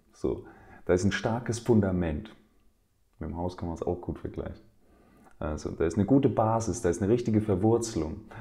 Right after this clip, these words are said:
Der Baum wird genährt, wenn da das Wurzelsystem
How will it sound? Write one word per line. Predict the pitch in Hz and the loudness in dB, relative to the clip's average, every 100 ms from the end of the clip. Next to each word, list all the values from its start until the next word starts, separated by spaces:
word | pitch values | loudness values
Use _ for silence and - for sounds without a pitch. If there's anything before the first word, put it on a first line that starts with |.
| - | -4
Der | 90 | 0
Baum | 90 104 113 | 4 4 6
wird | 98 - | 4 4
genährt, | 90 95 110 98 76 - - - - _ | 2 4 4 2 -2 -8 -18 -20 -20 _
wenn | - 87 | -4 0
da | 85 80 85 - - - | 2 2 0 -8 -18 -8
das | 92 - | -8 -2
Wurzelsystem | 95 104 - 104 104 104 - 95 92 | 2 2 2 -6 -2 -2 0 -2 -2